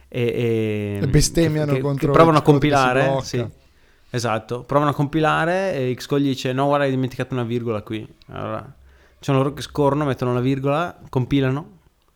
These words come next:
Speaker 2: È
Speaker 1: e
Speaker 2: come
Speaker 1: poi
Speaker 2: se
Speaker 1: Xcode gli dice: "No, c'è un errore alla riga trentadue." Allora lo scorrono.
Speaker 2: <laughs> È come se Pumping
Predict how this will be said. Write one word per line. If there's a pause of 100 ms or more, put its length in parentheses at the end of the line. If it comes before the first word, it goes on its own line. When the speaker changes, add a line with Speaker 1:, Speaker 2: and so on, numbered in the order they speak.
(220)
Speaker 2:
È
Speaker 1:
e
Speaker 2:
come
Speaker 1:
poi
Speaker 2:
se
Speaker 1:
Xcode
gli
dice:
"No,
c'è
un
errore
alla
riga
trentadue."
Allora
lo
scorrono.
Speaker 2:
<laughs>
È
come
se
Pumping